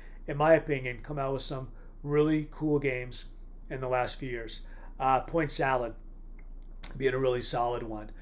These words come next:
uh, and one that's a go-to and everything. And, and Point City is its sequel that's coming out or slated to come out in twenty twenty-three.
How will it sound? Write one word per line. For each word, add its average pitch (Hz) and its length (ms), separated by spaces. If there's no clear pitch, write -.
uh, 127 260
and 135 200
one 135 100
that's 127 200
a 135 40
go-to 123 800
and 127 120
everything. 120 460
And, 120 160
and 131 300
Point 147 200
City 147 520
is 127 120
its 131 160
sequel 139 800
that's 131 240
coming 131 340
out 123 220
or 120 80
slated 127 420
to 127 120
come 127 80
out 123 120
in 120 60
twenty 123 360
twenty-three. 117 680